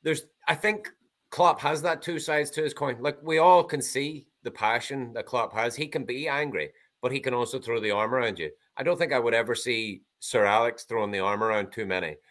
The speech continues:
I don't think I would see Pep giving too many hugs out.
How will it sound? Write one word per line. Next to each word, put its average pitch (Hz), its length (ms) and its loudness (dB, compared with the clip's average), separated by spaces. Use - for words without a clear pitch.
I - 40 -6
don't 143 160 2
think 135 180 -4
I 127 40 0
would - 160 -4
see 113 160 -6
Pep - 400 -2
giving 110 280 -2
too 113 120 -8
many 98 220 -2
hugs 101 320 -2
out. 85 160 0